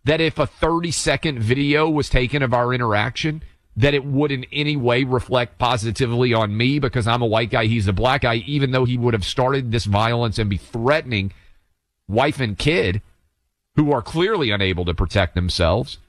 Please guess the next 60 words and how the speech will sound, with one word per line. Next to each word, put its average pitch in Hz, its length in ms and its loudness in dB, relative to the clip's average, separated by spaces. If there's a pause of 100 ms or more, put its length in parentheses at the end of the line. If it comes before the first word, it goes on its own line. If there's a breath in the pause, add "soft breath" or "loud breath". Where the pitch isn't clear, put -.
(500)
I 147 80 2
think 170 180 0
a 170 60 0
lot 139 260 0
of 147 80 -6
people 135 300 -2
just 110 220 0
put - 180 4
their 123 140 2
head 117 240 0
down. 110 360 -2 (320)
I 131 60 0
think 156 200 -2
there's 147 140 -2
people 127 440 0
all 143 260 0
over 127 260 -2
the 110 120 -4
country 120 440 -2
right 95 260 0
now 90 360 0 (240 soft breath)
who, 127 80 2
when 117 240 0
they 139 140 2
see 139 220 -4
people 117 380 4
that 101 220 0
they 117 160 2
think 127 260 -2
are 117 140 4
engaging 101 560 0
in 92 260 2 (320 soft breath)
threats 135 360 2
of 127 100 0
violence 107 560 0
or 95 160 2
violent 113 440 0
behavior 107 460 2
in 98 120 0
general, 85 480 0 (340 soft breath)
I 101 80 0
think 131 140 0
there's 101 160 0
a 95 40 0
lot 92 380 0
of 123 80 -2
men 120 240 0
out 92 220 0
there 95 180 0
who 98 120 4
do, 92 300 0
who 101 140 4
are 92 100 4
afraid 127 540 0
of 123 80 -2
putting 127 260 2
themselves 104 480 0
into 123 160 0
the 123 160 0
equation, 92 540 0